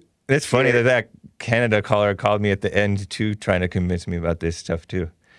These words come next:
Speaker 1: Somebody
Speaker 2: Well,
Speaker 1: put
Speaker 2: it, it
Speaker 1: five.
Speaker 2: is consistently. It, it
Speaker 1: No,
Speaker 2: says
Speaker 1: the
Speaker 2: it
Speaker 1: Bible
Speaker 2: too
Speaker 1: is consistently
Speaker 2: consistently.
Speaker 1: says that, uh, Jesus is the Son of God. It's quite clear about that. There's a couple places where it kinda says, like,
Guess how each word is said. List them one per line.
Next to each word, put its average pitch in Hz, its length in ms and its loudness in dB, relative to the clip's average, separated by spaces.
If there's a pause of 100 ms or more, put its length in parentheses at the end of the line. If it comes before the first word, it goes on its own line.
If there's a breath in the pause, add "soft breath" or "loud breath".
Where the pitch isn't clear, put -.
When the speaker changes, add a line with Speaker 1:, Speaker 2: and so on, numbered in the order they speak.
Speaker 1:
Somebody 127 260 2
Speaker 2:
Well, 165 60 0 (100)
Speaker 1:
put 107 80 0
Speaker 2:
it, - 20 0
it 165 40 0
Speaker 1:
five. 113 280 2
Speaker 2:
is 98 60 -6
consistently. 127 1080 -4 (100)
It, 127 200 -2
it 131 160 -2
Speaker 1:
No, 175 180 4
Speaker 2:
says 180 60 2
Speaker 1:
the 160 60 2
Speaker 2:
it 139 60 0
Speaker 1:
Bible 190 220 4
Speaker 2:
too 202 40 4
Speaker 1:
is - 80 -2
consistently 185 720 2
Speaker 2:
consistently. 160 60 2
Speaker 1:
says 156 500 2
that, 117 360 2
uh, 95 420 2 (300 soft breath)
Jesus 147 360 -2
is 135 140 -4
the 110 100 0
Son 143 260 0
of 127 100 0
God. 127 220 2
It's 117 120 -2
quite 160 280 0
clear 151 220 0
about 131 260 2
that. 135 320 0 (300 soft breath)
There's 226 180 2
a 240 80 -2
couple 214 260 2
places 202 440 0
where 190 220 4
it 143 120 -4
kinda 160 320 0
says, 156 400 0
like, 110 380 0